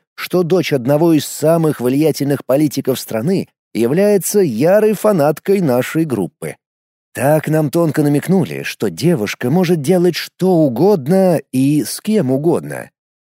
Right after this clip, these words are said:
И если кто-то из нас будет против, для этого кого-то музыкальная карьера будет закончена. Благо, девочка оказалась предельно адекватной.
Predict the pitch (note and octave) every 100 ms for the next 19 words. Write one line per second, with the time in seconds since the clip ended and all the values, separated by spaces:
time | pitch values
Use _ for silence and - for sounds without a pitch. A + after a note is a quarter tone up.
0 | _ A2 C#3+ D#3 E3+ E3+ D#3+ D#3+ F3+ E3
1 | F3+ C#3+ G3 F#3+ C3 D#3+ D#3+ D#3 - G#3
2 | A#3 E3+ G2 C#2 - - - A#2 E3 F3
3 | E3 - D#3 - B2 C3+ F#3+ - A2 D2+
4 | B1+ _ G#2+ C#3 C#3+ E3+ F#3+ F3+ F3 E3
5 | - C#3+ C#3 F#3+ C3+ F#2 D2 D2 D3 D3
6 | D3+ A#2 A2 D3 - F3 C#3+ G2+ F2 D2+
7 | A#1 _ _ _ _ _ - E3 G3 A#3
8 | F#3+ D#3 G2+ C#3 B2 - A#2+ A#2 B2 C3+
9 | C3 - C3+ B2+ D3 C#3 D3 D#3 G3 F#3
10 | F2+ C2+